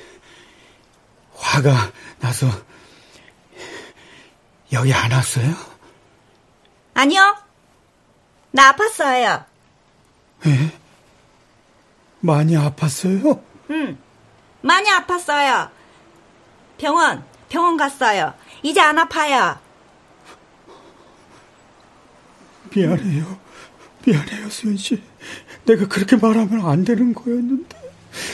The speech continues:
Speaker 1: 응? 제가 이 말을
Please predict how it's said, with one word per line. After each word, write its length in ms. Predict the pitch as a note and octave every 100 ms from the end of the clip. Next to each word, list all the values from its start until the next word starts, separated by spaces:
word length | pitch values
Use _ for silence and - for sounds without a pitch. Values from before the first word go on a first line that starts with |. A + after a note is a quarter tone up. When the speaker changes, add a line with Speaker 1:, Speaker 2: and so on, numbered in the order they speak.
| - -
Speaker 1:
응? 160 | G#3 B3 D4+ C4+ - A3 - C#4+ B3+ A#3 A3+ - - - - - _ _ - - - - - - - - - -
제가 440 | - C#3+ D3+ D#3 C#3 - - -
이 140 | E3
말을 420 | C#3+ C3+ E3 E3